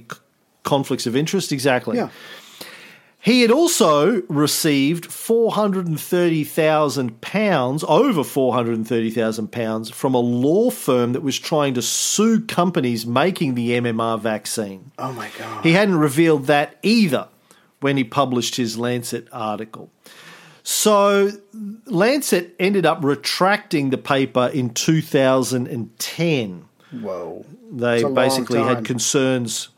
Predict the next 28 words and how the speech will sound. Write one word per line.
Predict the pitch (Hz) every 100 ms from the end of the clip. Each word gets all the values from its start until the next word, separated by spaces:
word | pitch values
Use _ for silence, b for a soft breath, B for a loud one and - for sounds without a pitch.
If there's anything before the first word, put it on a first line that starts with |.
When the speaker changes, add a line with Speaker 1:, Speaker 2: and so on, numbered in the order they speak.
| -
Speaker 2:
Yeah. | 107 208
Speaker 1:
It |
is, | 285 208 127 113 190
you |
know, | 151 147 160
it's | 139
twelve | 147 - 196 180
years | 160 131 143
later. | 139 117
They | 147
Speaker 2:
Yeah. | 160
Speaker 1:
had | 160
concerns | 147 - 180 175 151
about | 135 131 127 - B B B B B
his | 156 131
ethics, | 156 165 165 151 139
his | 120
misrepresentation, | 135 143 - 135 135 120 123 127 117 143 131 131 - 135 -
and | 147 139
then | 147 147 151
not | 214
long | 160 147
after | 160 196 156
that, | 127 127 - B B B B B -
the | 139
United | 139 139 147 160 151 165 180 135 117
Kingdom, | - 170 156 139 123 123 117 139 - 214
uh, | 139 127